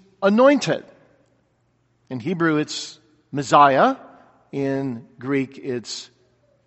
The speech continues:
Christ, the anointed one.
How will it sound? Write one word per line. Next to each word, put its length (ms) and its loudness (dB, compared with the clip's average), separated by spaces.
Christ, 800 2
the 500 0
anointed 920 2
one. 540 0